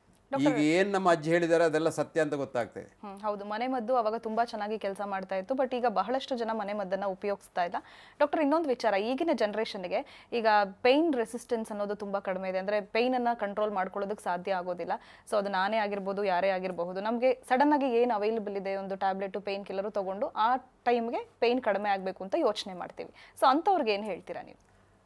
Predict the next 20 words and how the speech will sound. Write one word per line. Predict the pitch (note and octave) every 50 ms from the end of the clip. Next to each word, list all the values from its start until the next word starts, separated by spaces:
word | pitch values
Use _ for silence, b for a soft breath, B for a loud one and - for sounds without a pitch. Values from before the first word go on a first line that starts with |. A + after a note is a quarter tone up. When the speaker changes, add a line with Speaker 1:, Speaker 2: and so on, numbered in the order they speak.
| _ _ -
Speaker 2:
ಅಂಥವ್ರಿಗೆ | B2+ C3 B2+ - D3+ D3 D3 C#3
ಒಂದು | C3+ B2+ A#2+ B2 A#2+
ಸಣ್ಣ | - - - B2+ C3+ C#3
ಕಿವಿ | C3+ C3 - C3 C3
ಮಾತು. | C3 C3 A#2+ G#2 - - -
Speaker 1:
ಹ್ಮ್. | - _ _ - G3+ F#3 - _ _ _ _ _ _
Speaker 2:
ಈ | - C3
ಪೇನ್ | B2 - - - D#3+ F3+ G3 G#3 G#3+ G#3+ G3 F#3
ಕಿಲ್ಲರ್ಸ್ | - F3 E3+ E3+ E3 E3 D#3+ D3 - -
ಅಂತ | C#3 B2+ -
ಹೇಳ್ತೇವೆ | B2 B2 A2+ G#2 - A2+ G2+ G2+
ಅಲ್ವಾ | G2+ G2 G2
Speaker 1:
ಹ್ಮ್. | G2 G2+
Speaker 2:
ನಾವು, | G#2+ B2 C#3+ - - _ _ _ _ _ _ _ _ _ _ _ _ _ -
ಅದು | C3+ B2+ C3+
ಇಂಗ್ಲಿಷ್ನ | C#3 D3+ E3 F3 D#3 - D#3+
ಶಬ್ದಕ್ಕೆ | C#3 - C#3+ B2+ B2 C#3+ C#3 C3 C#3
ತುಂಬಾ | - - C#3+ D3+ C#3+ B2+
ಅರ್ಥ | B2+ A#2+ - -
ಇದೆ. | C#3+ B2+ A2 F#2